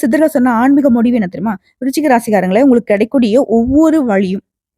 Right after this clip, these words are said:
ஒவ்வொரு கஷ்டமும் உன்னை வந்து பலமாக்கும், உன்னுடைய கண்ணீரை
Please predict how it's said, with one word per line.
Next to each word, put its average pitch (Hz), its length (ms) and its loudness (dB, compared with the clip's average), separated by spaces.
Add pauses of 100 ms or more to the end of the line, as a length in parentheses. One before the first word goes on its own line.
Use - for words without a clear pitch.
(240)
ஒவ்வொரு 220 300 2
கஷ்டமும் 240 420 2
உன்னை 220 160 0
வந்து 254 200 2
பலமாக்கும், 185 600 0 (340)
உன்னுடைய 220 280 0
கண்ணீரை 269 380 2